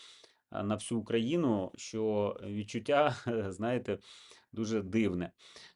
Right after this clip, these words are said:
А, ви ж за війну, а, ага, але проти своєї участі в ній. Ну да, бо там можуть вбити, як казав один, е, відомий, е, м, актор. Ну, він себе вважає таким,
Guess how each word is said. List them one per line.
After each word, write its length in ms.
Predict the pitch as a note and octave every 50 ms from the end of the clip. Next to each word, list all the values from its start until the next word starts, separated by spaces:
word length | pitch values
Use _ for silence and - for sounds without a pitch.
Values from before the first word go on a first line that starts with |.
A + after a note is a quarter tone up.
| _ _ _
А, 380 | - G#2 G2 G2 F#2+ F#2 F#2 F#2
ви 200 | F2+ G#2+ B2 A2
ж 60 | G2+
за 140 | A2+ B2 A#2+
війну, 500 | A#2 B2 A#2+ B2+ C#3+ D#3 D#3+ D3+ C3 C3+ - -
а, 180 | - - G2 F#2 F2+ - - - -
ага, 400 | A2+ G#2+ G2 G#2+ G2+ G2 F#2+ -
але 200 | - G2+ A2+ A#2+
проти 280 | A2+ - A#2 A#2 - A2+
своєї 280 | - - A#2 A#2 A#2 A2+
участі 440 | G#2+ G#2 - G#2+ G2+ - - A2+
в 40 | G#2
ній. 280 | G#2 F#2+ E2 D#2+ E2+ - -
Ну 160 | D3+ D#3 B2+
да, 240 | G#2+ A2+ G#2+ F#2+ F2
бо 340 | E2+ G2 G#2 G#2 F#2+ - - _
там 200 | - A2+ A#2+ B2
можуть 280 | B2 B2 A2+ B2 A#2 A2+
вбити, 360 | A#2 A#2+ C3+ C3 - - F#2+
як 100 | F#2 F2
казав 320 | - F#2+ F#2 G#2 G#2 F#2+ G2
один, 340 | G2 F2+ G2 F#2+ F#2 - - _ _ _ _ _ _ _ _ _ _ _ _ _ _ _ - G2+
е, 300 | G#2 F#2 F2+ F2+ F2+ F2
відомий, 640 | G#2 A2+ A2 C3 C3 A#2 G#2+ G#2+ G2 F#2 F2 - -
е, 540 | - F#2+ F#2+ F#2 F#2 F#2 F#2 F2+ F2+ F2+ - - _ _ _ -
м, 460 | G#2 G2 F#2+ F2+ F2+ F2+ F#2+ F#2+ F#2 -
актор. 600 | - A2+ A2+ A2 - - - F3+ F#3+ F#3 - - - - - - - _ _ -
Ну, 120 | D3+ B2+
він 200 | G#2 A2 G2+ F2+
себе 260 | F2+ - G#2 F#2+ G2
вважає 500 | F#2+ F#2 G2+ G#2 A2 D3 D#3 D#3 C3 A2+
таким, 420 | - - F2+ - - F#2 F2 E2+